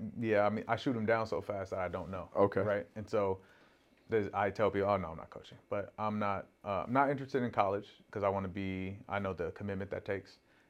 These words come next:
Speaker 1: And so I wanna be with my kids while they're growing up. Um,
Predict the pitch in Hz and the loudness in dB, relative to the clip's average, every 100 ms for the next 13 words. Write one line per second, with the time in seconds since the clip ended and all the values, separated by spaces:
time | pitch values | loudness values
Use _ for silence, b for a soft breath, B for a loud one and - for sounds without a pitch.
0 | - 92 95 90 92 87 90 92 90 95 | -12 -6 -2 0 0 -4 -4 -4 -4 -6
1 | 90 85 85 92 90 87 92 87 87 87 | -8 -8 -6 -2 -2 -4 -6 -6 -4 -4
2 | 85 87 87 82 - 90 87 85 85 | -4 -4 -4 -6 -10 -12 -10 -10 -12